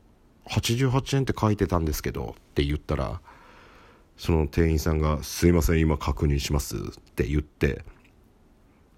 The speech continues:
確認しに行こうとしたら、もう一人暇な店員さんがいて、「俺見てくるわ」っつってカップ麺売り場にバーって走ってくれたんだけど、その人が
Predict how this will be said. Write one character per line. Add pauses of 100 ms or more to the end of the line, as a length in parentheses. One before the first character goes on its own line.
(120)
確
認
し
に
行
こ
う
と
し
た
ら、
も
う
一
人
暇
な
店
員
さ
ん
が
い
て、
「俺
見
て
く
る
わ」
っ
つ
っ
て
カ
ッ
プ
麺
売
り
場
に
バ
ー
っ
て
走
っ
て
く
れ
た
ん
だ
け
ど、 (800)
そ
の
人
が